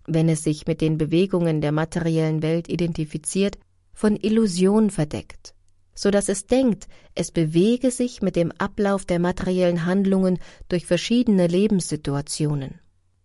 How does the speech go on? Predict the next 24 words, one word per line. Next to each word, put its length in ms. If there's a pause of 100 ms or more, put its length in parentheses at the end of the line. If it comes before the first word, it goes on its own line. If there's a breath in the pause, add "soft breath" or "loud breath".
(580)
Dies 180
ist 240
auf 100
das 200
falsche 360
Ego 360
zurückzuführen, 1000 (480)
das 140
die 160
Trennungslinie 960
zwischen 320
dem 160
spirituellen 920 (280 loud breath)
und 160
dem 180 (100)
materiellen 760
Dasein 480
bildet. 480 (920)
Genau 440
wie 80
die 160
sich 220
bewegende 580
Wolke 500